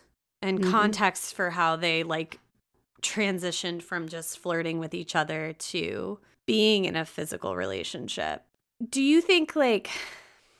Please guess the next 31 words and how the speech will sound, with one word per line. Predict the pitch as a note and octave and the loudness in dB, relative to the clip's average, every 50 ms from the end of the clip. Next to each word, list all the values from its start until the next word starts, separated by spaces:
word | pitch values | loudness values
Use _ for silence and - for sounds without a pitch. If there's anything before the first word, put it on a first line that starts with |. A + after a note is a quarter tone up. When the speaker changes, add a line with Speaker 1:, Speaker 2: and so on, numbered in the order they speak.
| _ _ _ - | _ _ _ -2
Speaker 1:
I | C#4+ D4 | -2 0
don't | B3 C#4 E4+ F#4 G#4 F#4 E4 | 2 4 4 4 4 2 0
feel | - D#4+ D#4 D4 | 2 2 2 4
like | C#4+ B3 A#3 A3+ - | 4 2 0 0 2
the | - G#3+ G#3 G3+ G3 F#3+ F#3+ - _ _ _ _ | 2 4 4 4 4 2 0 -4 _ _ _ _
pieces | - - - B3+ B3 B3 - B3+ A#3 A3 G3 | -12 -6 -4 -2 -2 -2 0 0 0 0 2
that | F#3+ F#3+ - - - | 0 0 -2 -2 -4
start | - - - - - G#3+ G3 F#3+ F#3+ - | -6 -6 -6 0 4 4 4 4 4 2
off | - E3+ D#3+ D#3+ - - G3 - - - - - - _ _ _ _ - | 0 0 0 0 -2 -4 -6 -8 -12 -16 -16 -18 -20 _ _ _ _ 0
in | A#3 A#3+ A#3+ A#3 A#3 A3+ G#3+ G#3+ A3 A3 - _ _ _ _ _ | 2 4 4 4 4 2 0 0 -2 -6 -10 _ _ _ _ _
the | - G3 G#3+ G#3 | 0 0 0 2
series | G#3 - - A#3 G#3 G3 G3 F#3+ F#3 F#3 F#3 | 2 -2 0 2 2 4 4 2 2 0 -2
themselves, | - F#3+ F3+ F3 E3+ - F3 F3+ F#3 F#3 F#3 G#3+ C#4 C#4+ - - - - - - _ _ _ _ _ _ _ _ _ | -4 -6 -4 -4 -4 -4 -2 0 2 2 2 0 -2 -4 -6 -10 -10 -12 -12 -16 _ _ _ _ _ _ _ _ _
it | C4+ C#4+ - | 0 0 0
feels | - D#4+ D#4+ F4 F#4 D#4 | 2 2 4 4 4 4
like | F4+ E4+ - - | 2 2 2 2
they | - A#3+ A3 | 0 2 2
are | G#3+ G3+ G#3 G3+ | 4 4 2 2
setting | G3+ - - - - - - A#3+ A3+ A3 A#3 A3+ A3+ | 0 -4 -6 -6 -4 0 2 4 4 4 2 0 0
kind | - - A3+ A3 G#3 G#3+ | -4 -4 -4 -4 -2 -2
of | G3+ F#3+ F3+ - - - | -2 -4 -6 -8 -12 -14
a | - | -12
context | - - - - A3 G#3+ F#3+ F#3+ G#3 G#3+ - - D4+ D#4+ E4 - - - - - - - - - - - - _ _ _ _ _ _ _ | -8 -6 -4 0 2 4 4 4 2 0 0 2 2 2 2 0 -4 -8 -8 -8 -8 -8 -8 -10 -14 -14 -16 _ _ _ _ _ _ _
for | - - - B3+ A#3 | -18 -4 0 2 2
non-fans, | A3 G#3+ G#3 F#3 F3 F3 F3+ F#3 - - F3+ D3+ G#2 C2 - - - - - | 4 4 4 2 2 2 0 -4 -4 -4 -4 -4 -4 -6 -8 -10 -12 -4 2
I | - A3+ A3 | 4 4 6
guess | G3+ G#3+ F#3+ F#3 - | 6 6 4 4 0
is | G3 F3 F3+ | -4 -4 -2
what | F3 D#3+ D3+ | -4 -4 -4
I'm | D3+ D#3+ | -6 -8
saying. | D#3+ - - E3 B2+ G2+ D2+ - G#2+ - B3 | -8 -8 -8 -8 -8 -10 -10 -12 -12 -14 -14